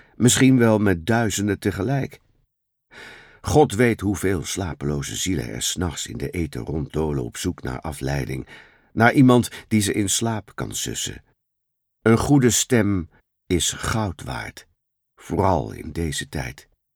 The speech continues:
Wanneer een zender me bevalt, blijf ik hangen. Met gesloten ogen luister ik naar de voordracht of het gesprek.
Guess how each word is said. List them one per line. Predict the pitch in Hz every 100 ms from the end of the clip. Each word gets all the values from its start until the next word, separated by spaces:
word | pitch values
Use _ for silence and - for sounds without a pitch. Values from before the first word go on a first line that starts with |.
| _ _ _ _ _ _ _ _
Wanneer | 120 131 139
een | 131 120
zender | 135 131 123
me | 113
bevalt, | 90 98 - 101
blijf | - 104 98
ik | 90
hangen. | 90 69 60 - _ _ _ - - - _
Met | - 110
gesloten | 123 110 131 131 -
ogen | - 113 104 113 98 - _
luister | - 117 123 - 135
ik | 127
naar | 117 101
de |
voordracht | 92 127 107 71 69 69 69 -
of | -
het | -
gesprek. | - - - 95 - -